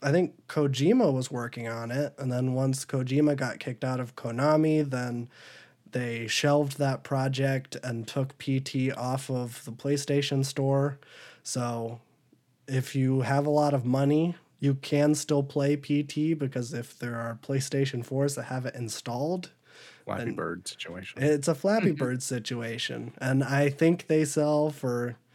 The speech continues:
Speaker 1: I'm not sure, probably upwards of a thousand dollars
Speaker 2: Yeah,
Speaker 1: on
Speaker 2: I do remember
Speaker 1: eBay.
Speaker 2: this. <laughs>
Speaker 1: Yeah.
Speaker 3: Nice.
Speaker 1: So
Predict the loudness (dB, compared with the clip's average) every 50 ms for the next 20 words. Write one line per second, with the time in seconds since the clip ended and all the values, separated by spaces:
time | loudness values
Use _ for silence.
0 | -20 _ _ _ _ _ _ _ _ _ _ _ _ _ -10 -6 -2 2 2 4
1 | 4 2 2 0 0 -2 -2 -2 -2 -2 -4 -6 -8 -8 -6 -4 -4 -2 -2 0
2 | 0 0 0 0 -2 -4 -4 -4 -4 -4 -4 -4 -6 -6 -6 -6 -6 -6 -6 -6
3 | -6 -6 -6 -6 -6 -6 -6 -6 -6 -6 -6 -6 -6 -6 -6 -6 -6 -8 -6 -4
4 | -2 -2 0 2 2 2 2 2 0 -2 -2 -4 -6 -6 -6 -2 -2 -2 0 2
5 | 4 6 6 6 4 0 -2 0 2 2 2 2 2 0 -2 -4 -8 -12 _ _
6 | _ -6 -6 -4 -2 -4 -4 -4 -4 -6 -8 -8 -10 _ _ _ _ _ _ _
7 | _ -20 -20 -20 -14 -2 4 6 6 6 6 4 0